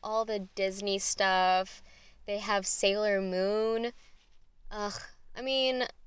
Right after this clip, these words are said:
I've bought, like, little things, like socks, pins, um, what is it?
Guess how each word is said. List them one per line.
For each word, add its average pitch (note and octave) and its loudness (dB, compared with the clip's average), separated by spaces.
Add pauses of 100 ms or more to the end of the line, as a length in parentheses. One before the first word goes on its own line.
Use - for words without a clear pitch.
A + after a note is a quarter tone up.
(320)
I've B3+ -8
bought, C#4 -2
like, F#3+ -2
little F#3 0
things, A#3 -10
like - -4
socks, - -4 (460)
pins, G3+ -16 (640)
um, A2+ -10 (960)
what - -18
is - -18
it? - -12